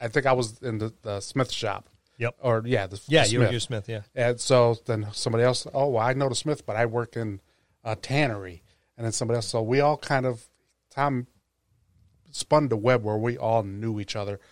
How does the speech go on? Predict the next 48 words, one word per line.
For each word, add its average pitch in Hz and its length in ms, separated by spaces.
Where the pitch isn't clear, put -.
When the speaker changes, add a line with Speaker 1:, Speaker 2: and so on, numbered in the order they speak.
Speaker 1:
somehow. 104 440
And 104 100
then 113 140
we, 107 260
through 113 200
some 110 200
happenstance, 104 680
through, 104 440
um, 98 300
some 98 200
festival, 101 540
we 104 160
joined 104 320
together 101 320
as 98 160
a 101 60
group. 92 380
Speaker 2:
Right. 101 220
Now, 139 180
Pr-, 117 240
Tom 123 260
was 120 220
one 117 120
of 120 60
my 131 100
proteges. 104 540
Speaker 1:
Yep. 151 120
Speaker 2:
He 113 200
was 110 220
very, 104 280
very 113 200
young 110 340
when 107 80
he, 110 140
I, 113 100
you 117 140
know, 104 200
was 120 180
one 131 160
of 127 60
the 110 60
people 104 200
that - 120
introduced 101 460
him 104 140
to 98 60
the 98 80
game. 104 260